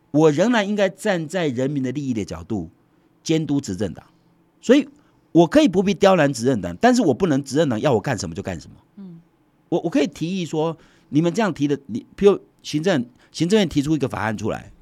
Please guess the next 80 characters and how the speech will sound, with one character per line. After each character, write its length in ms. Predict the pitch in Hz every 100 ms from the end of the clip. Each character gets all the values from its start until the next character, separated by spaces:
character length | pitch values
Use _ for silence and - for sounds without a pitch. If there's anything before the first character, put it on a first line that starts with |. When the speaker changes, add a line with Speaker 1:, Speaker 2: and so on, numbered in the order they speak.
| _ _ _ _ _ _ _ _ - 82
Speaker 1:
立 200 | 185 277
法 120 | 160
院 100 | 180
不 80 | 190
能 120 | 147
完 120 | 131
全 160 | 135 127
照 140 | 143
章， 240 | 123 120 120 _
照 160 | 156 127
章 200 | 120 120 -
全 180 | - 90
收 240 | - 90
啊。 180 | 87 - _
如 100 | 196
果 80 | 247
照 140 | 247
章 100 | 240
全 140 | 185 170
收， 100 | 196
你 140 | 120
是 120 | 160
失 300 | 170 - 208
职 280 | 190 - 76
欸。 100 | 67 _ _ _ _ _
你， 160 | 160 185 _ _
即 140 | - 302
使 80 | 233
是 80 |
你 140 | 269 147
的 80 | 139
执 160 | 139
政 120 | 196 139
党 100 | 98
提 140 | 117
出 80 | 143
来 80 | 120
的 20 |
东 160 | 120 120
西， 180 | 123 - _ _
除 220 | - 196 254
非 120 | 285
他 140 | 240
们 100 | 214
在， 220 | 196 202 - _ _
在 140 | 214
提 160 | 202 160
出 100 | 175
的 80 | 170
法 120 | 123
案 120 | 139
之 80 | 160
前 60 | 131
有 80 |
跟 160 | 117 202
立 100 | 208
法 160 | 156 120
院 120 | 120
充 180 | 156 151
分 100 | 135
沟 160 | 135
通， 220 | 139 135 - _ _
否 160 | 156
则 180 | 160 240 -
如 100 | 220
果 120 | 202
他 100 | 180
提 120 | 147
出 20 |
来 60 | 151
的 60 | 123
法 100 | 110
案， 180 | 127
你 100 | 120
仍 180 | 135 180
然 120 | 233
应 60 | 220
该 80 | 220
站 120 | 208
在 220 | 196 160